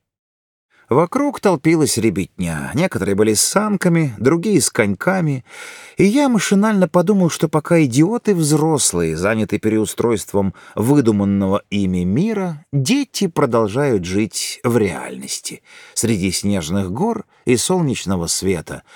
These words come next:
на чёрных зеркалах замёрзших водоёмов и в мистической тишине заснеженных ночных дворов.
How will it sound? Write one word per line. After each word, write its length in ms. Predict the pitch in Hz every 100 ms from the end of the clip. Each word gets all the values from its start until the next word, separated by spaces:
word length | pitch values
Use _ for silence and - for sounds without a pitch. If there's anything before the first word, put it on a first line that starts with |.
| - -
на 100 | 143
чёрных 380 | 147 196 139 104
зеркалах 560 | 107 110 - 127 135 101
замёрзших 680 | 113 107 95 - 95 -
водоёмов 800 | 85 92 85 80 156 208 170 - - - -
и 120 | -
в 60 | 175
мистической 680 | 180 165 254 - 143 - 104
тишине 500 | - - 90 104 107
заснеженных 800 | 90 - 87 117 98 78 82 -
ночных 540 | 92 - - 82 71
дворов. 680 | - 71 - - - -